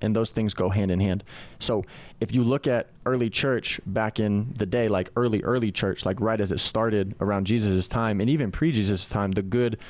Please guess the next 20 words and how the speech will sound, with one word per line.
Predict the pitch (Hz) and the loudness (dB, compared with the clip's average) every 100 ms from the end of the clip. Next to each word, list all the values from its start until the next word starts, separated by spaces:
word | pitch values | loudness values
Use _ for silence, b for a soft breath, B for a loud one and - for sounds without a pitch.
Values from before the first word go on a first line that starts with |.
| B | B
churches, | - 127 - 101 | -4 -2 -2 -2
the | 101 | 0
good | 117 | -2
synagogues, | - 117 110 104 B B B - | 0 0 0 -2 B B B -2
they | 104 123 | 0 2
were | 127 | 2
caring | - 123 120 | 0 0 0
for | 110 101 | -2 -2
the | 95 | 0
people, | - 156 104 98 120 - | 0 0 0 0 -2 -6
the | 110 101 | -2 0
women, | 120 123 107 95 | 2 2 0 0
the | 98 | -2
children, | - 135 127 104 98 98 - 95 - | 0 0 2 2 0 0 -2 -6 -6
the, | - 113 101 87 | -2 0 2 0
the, | 95 98 | 0 -2
the | 95 113 | -2 -2
poor, | - 143 147 107 | 0 2 2 2
the | 95 107 | 2 2
marginalized, | 107 131 127 107 104 101 98 95 | 2 2 0 0 2 2 2 -2